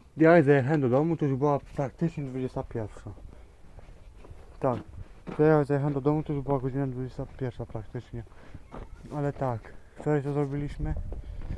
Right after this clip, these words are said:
Wczoraj, mm, założyliśmy tak płyty,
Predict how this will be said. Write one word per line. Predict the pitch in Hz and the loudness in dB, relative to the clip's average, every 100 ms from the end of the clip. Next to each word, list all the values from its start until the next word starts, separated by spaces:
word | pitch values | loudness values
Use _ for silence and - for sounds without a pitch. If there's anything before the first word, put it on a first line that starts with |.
| - - - | -6 -8 -10
Wczoraj, | - - 156 147 160 160 - 135 - - - - | -10 -2 2 2 2 0 -4 -6 -8 -12 -10 -2
mm, | 151 143 143 123 - - - - - - - - - - - - - - - - - - - - - - - - - 135 | 0 2 0 -4 -10 -18 -18 -18 -18 -18 -16 -16 -16 -20 -20 -20 -20 -20 -20 -20 -20 -20 -20 -20 -20 -20 -20 -20 -16 -6
założyliśmy | 147 131 151 - 143 | -4 -2 -6 -6 -8
tak | 127 117 | -6 -8
płyty, | - - 123 123 - 151 | -8 -10 -6 -6 -6 -8